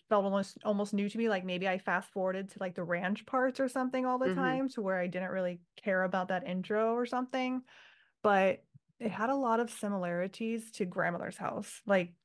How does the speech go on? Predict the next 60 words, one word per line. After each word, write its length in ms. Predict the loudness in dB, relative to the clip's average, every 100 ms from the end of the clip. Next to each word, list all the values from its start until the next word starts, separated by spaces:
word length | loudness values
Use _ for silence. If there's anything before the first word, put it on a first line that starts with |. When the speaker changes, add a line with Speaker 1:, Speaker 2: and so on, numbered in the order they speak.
| _ 0
Speaker 1:
that, 400 | 4 4 2 -4 -20 _ _ _ _ 2
like, 160 | 4
they 140 | 6 4
had 280 | 4 2 4
that 160 | 4
opening 420 | 4 4 2 0 -2
scene. 480 | -4 -4 -2 0
Like, 120 | -2 -2
I 80 |
feel 120 | -2 -2
like 140 | 0
that 120 | 0
was 120 | -2
just 160 | -4 -10
a 40 |
staple 460 | -10 -6 -4 2 4
in 100 | 4
all 200 | 4 2
of 60 | 2
their 100 | 4
movies, 360 | 4 4 0
is, 100 | 0
like, 160 | -2 -2
the 120 | -2
opening 400 | 0 0 -2 -2
scene. 600 | -4 -2 0 0 0 -2 -4 -18 -20 -2
Speaker 2:
That 120 | 2
was 360 | 4 4 2 -2
Speaker 1:
Um, 40 |
Speaker 2:
definitely 640 | -6 -4 -4 0 0 -2 -8 _ _
Speaker 1:
and 80 | 4
Speaker 2:
the 60 | 6
Speaker 1:
then 0 |
they 60 |
Speaker 2:
opening 240 | 8 6 4
Speaker 1:
ha- 60 | 2
Speaker 2:
dream 280 | 0 2 0
scene. 320 | -2 2 6
Speaker 1:
Yeah, 180 | 8 8
the, 120 | 6
the 100 | 6
opening 280 | 6 8 6
dream 320 | 6 4 0
scene. 400 | 0 -2 0 0
And 260 | 0 2 4
then 460 | 4 4 2 -2 -8 _ _ _ _ _ 6
it 60 |
was 140 | 6 6
almost 240 | 4 2
like 120 | -2
the 80 | 0
reverse 480 | 0 0 2 2 0
of 100 | -4
Grandma 260 | -2 -2
because 280 | -4 -4 -2
they 80 | -2
had 240 | 0 -2
a 40 | -2
single 420 | 0 2 4 2
dad 760 | 2 2 4 2 0 -2 -4